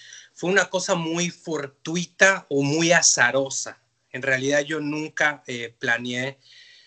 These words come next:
eh, venir a vivir a Canadá ni a ningún otro país, ¿no? Yo estaba en México y estaba, estaba bien. Em, entonces yo, en eso, yo tenía veinticinco años,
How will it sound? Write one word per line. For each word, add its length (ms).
eh, 280
venir 240
a 60
vivir 400
a 140
Canadá 320
ni 160
a 60
ningún 380
otro 280
país, 360
¿no? 200
Yo 140
estaba 300
en 100
México 500
y 100
estaba, 720
estaba 580
bien. 560
Em, 960
entonces 600
yo, 600
en 140
eso, 280
yo 140
tenía 200
veinticinco 1040
años, 760